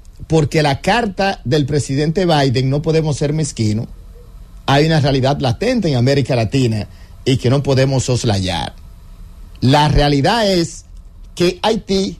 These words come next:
constituye una gran amenaza, no solamente para la República Dominicana, sino para la región. Ah, que seamos nosotros, como República Dominicana,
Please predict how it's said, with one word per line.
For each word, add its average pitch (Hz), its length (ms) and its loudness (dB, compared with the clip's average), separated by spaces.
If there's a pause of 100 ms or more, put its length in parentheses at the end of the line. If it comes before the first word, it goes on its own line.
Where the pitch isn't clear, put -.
(120)
constituye 160 920 0 (100)
una 190 360 2
gran 175 300 0
amenaza, 175 680 0 (320)
no 151 140 0
solamente 156 540 2
para 139 160 0
la 135 120 2
República 143 500 0
Dominicana, 160 440 0
sino 143 320 0
para 151 160 0
la 131 100 2
región. 110 500 -2 (400)
Ah, 208 300 2 (500)
que 196 160 2
seamos 277 560 0
nosotros, 226 880 0
como 160 220 0
República 170 460 0
Dominicana, 165 760 0